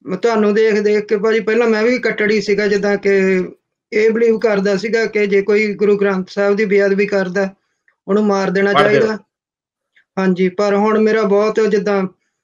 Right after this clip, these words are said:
Speaker 1: ਹੁਣ ਜਿਹੜਾ ਨਿਹੰਗਾਂ ਨੇ ਕੀਤਾ, ਜਿੱਦਾਂ ਦੋ, ਉਦੋਂ ਇੱਕ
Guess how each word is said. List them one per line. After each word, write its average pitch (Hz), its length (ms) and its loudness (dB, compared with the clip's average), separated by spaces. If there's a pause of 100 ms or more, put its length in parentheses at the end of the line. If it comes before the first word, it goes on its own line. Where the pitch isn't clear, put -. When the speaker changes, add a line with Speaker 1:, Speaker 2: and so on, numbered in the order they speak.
(280)
Speaker 1:
ਹੁਣ 208 380 0 (160)
ਜਿਹੜਾ 220 320 0
ਨਿਹੰਗਾਂ 220 400 2
ਨੇ 202 120 0
ਕੀਤਾ, 208 360 -4
ਜਿੱਦਾਂ 202 280 0
ਦੋ, 202 400 0 (160)
ਉਦੋਂ 202 360 2 (200)
ਇੱਕ 202 360 -2